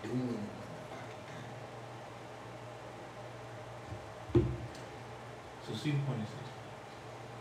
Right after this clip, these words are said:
Speaker 2: Flags.
Speaker 1: You said what?
Speaker 2: See the point in Six Flags? They merged.
Speaker 1: I think that's dope as fuck.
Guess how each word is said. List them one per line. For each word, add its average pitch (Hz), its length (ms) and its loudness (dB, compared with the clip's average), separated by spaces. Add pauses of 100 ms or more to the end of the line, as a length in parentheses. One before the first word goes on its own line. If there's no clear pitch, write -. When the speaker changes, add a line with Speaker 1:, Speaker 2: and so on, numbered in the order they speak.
(680)
Speaker 2:
Flags. - 40 4
Speaker 1:
You 165 180 4
said 165 100 8
what? 202 260 6
Speaker 2:
See 123 120 4
the 110 80 6
point 110 260 2
in 107 80 2
Six 113 180 0 (100)
Flags? 120 340 -2 (1500)
They 113 80 4
merged. 110 400 2 (300)
Speaker 1:
I 240 260 12
think 220 240 12
that's 202 360 12
dope 180 280 12
as 180 180 12
fuck. - 540 12